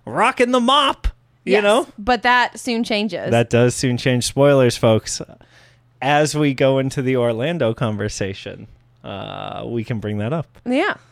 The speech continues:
Speaker 2: So we're gonna start with our mascot of the match. We got to meet Fusilli from Austin Pets Alive, and oh my goodness, Fusilli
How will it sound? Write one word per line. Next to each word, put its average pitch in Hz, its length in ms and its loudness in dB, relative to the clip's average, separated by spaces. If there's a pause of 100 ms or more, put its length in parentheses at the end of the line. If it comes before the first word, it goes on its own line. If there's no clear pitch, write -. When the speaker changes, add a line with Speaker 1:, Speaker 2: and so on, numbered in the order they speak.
(300)
Speaker 2:
So 370 280 0
we're 349 80 0
gonna 370 180 -2
start 285 400 2
with 254 260 2
our 240 400 4
mascot 240 520 2
of 247 100 0
the 262 120 2
match. 254 680 2
We 285 520 0
got 285 300 0
to 302 120 -6
meet 269 380 -2 (360)
Fusilli 311 1000 0
from 302 300 -2
Austin 285 420 -2
Pets 311 260 -4
Alive, 269 800 -2
and 254 520 -4 (120)
oh 294 400 -4
my 302 360 -2
goodness, 302 440 -2
Fusilli 302 640 -2